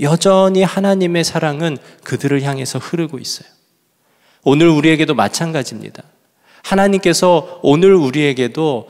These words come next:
성경 말씀을 주셨습니다. 하나님의 이 말씀을 통해서 하나님의 사랑을 우리에게 계속해서 전하고 계세요. 오죽하면 누군가가 이 성경을 가리켜서 하나님의 러브레터라고 이렇게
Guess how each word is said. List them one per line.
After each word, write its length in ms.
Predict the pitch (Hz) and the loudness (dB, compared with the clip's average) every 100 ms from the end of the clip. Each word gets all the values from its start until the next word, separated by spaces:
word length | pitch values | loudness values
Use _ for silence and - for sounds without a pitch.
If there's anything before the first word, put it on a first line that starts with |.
| - | -8
성경 600 | - - 196 190 180 175 | -6 -2 -2 0 0 0
말씀을 580 | 113 101 - 151 147 135 | -2 0 -2 -4 -4 -6
주셨습니다. 760 | - 127 - 127 - - 143 _ _ - | -6 -8 -8 -14 -18 -20 -20 _ _ -12
하나님의 920 | - 202 190 185 175 190 165 - - - | 0 2 4 2 4 2 2 -2 -16 -6
이 220 | 185 202 | 2 4
말씀을 640 | 190 120 139 - 175 170 165 | 4 4 2 2 2 2 2
통해서 760 | 170 160 147 - 170 120 - - - | 0 0 0 2 0 0 -10 -20 -10
하나님의 440 | - 196 190 180 | -2 2 2 2
사랑을 400 | 180 - 208 190 | 0 0 0 0
우리에게 360 | 190 135 147 156 | 0 0 -2 -2
계속해서 640 | - 165 185 185 185 175 170 | -4 -8 -6 -4 0 0 0
전하고 480 | - 135 151 147 135 | -2 -4 -4 -4 -4
계세요. 340 | 113 - - 131 _ _ _ _ _ - | -6 -8 -12 -18 _ _ _ _ _ 0
오죽하면 920 | 131 147 190 - 175 175 180 147 117 | 2 2 -2 0 0 2 2 0 -4
누군가가 680 | 127 160 180 165 139 147 143 | -4 -2 -2 0 0 0 0
이 120 | 143 | -2
성경을 540 | 143 196 190 185 170 | -4 -2 0 0 0
가리켜서 540 | 151 131 123 131 123 151 | 0 -2 -4 -6 -6 -6
하나님의 500 | - 175 151 143 151 | -4 -4 -4 -6 -4
러브레터라고 1160 | 123 101 139 160 143 - 120 117 117 117 113 113 | -2 -2 0 -2 -2 -4 -2 -2 0 -4 -4 -6
이렇게 640 | 104 104 - 98 107 - | -6 -8 -8 -8 -10 -16